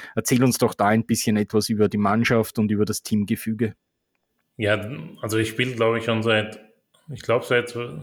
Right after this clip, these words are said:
Speaker 2: zweitausend schon so
Speaker 1: Oh,
Speaker 2: für
Speaker 1: wirklich,
Speaker 2: Maria
Speaker 1: ja.
Speaker 2: Saal, also schon jetzt über zwanzig Jahre. Also das ist schon wirklich eine lange Zeit und, äh, das war immer großartig für das Team.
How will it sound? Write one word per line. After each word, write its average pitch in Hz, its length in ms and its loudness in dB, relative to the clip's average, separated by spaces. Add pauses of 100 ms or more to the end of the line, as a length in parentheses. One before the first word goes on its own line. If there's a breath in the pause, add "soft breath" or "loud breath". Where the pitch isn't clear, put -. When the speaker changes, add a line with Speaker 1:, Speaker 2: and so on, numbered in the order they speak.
(120)
Speaker 2:
zweitausend 143 920 0
schon 143 300 0
so 139 320 -2 (180)
Speaker 1:
Oh, 110 100 0 (120)
Speaker 2:
für 139 60 0
Speaker 1:
wirklich, 127 200 4
Speaker 2:
Maria 120 220 4
Speaker 1:
ja. 117 80 4
Speaker 2:
Saal, 131 420 4
also 120 220 0
schon 123 220 -2
jetzt 120 160 0
über 127 460 4
zwanzig 127 420 0
Jahre. 131 540 4 (800 loud breath)
Also 117 280 -4
das 123 180 0
ist 123 120 -6
schon 131 220 2
wirklich 127 280 2
eine 123 100 2
lange 131 320 2
Zeit 120 480 2
und, 113 400 -2
äh, 113 120 2 (280 loud breath)
das 110 160 -2
war 117 120 4
immer 127 240 0
großartig 120 680 0
für 110 320 -2 (180)
das - 160 -10
Team. 127 680 -2